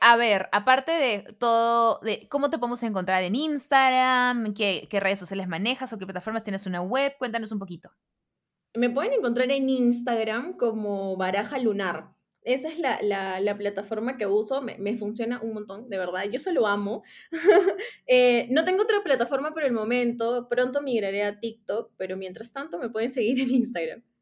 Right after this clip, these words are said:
Speaker 1: Muchísimas gracias, bebé. Antes de ya despedirnos,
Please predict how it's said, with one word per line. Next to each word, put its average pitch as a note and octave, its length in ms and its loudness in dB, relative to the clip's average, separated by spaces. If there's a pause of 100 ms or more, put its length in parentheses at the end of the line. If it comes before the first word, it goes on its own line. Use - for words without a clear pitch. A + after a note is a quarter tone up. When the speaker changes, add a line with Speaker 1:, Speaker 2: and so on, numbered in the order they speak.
(1400)
Speaker 1:
Muchísimas G#3+ 540 -4
gracias, F#3+ 400 -6
bebé. F3 320 -4
Antes C4+ 380 2
de B3 100 -4
ya G3 220 2
despedirnos, A3 960 -6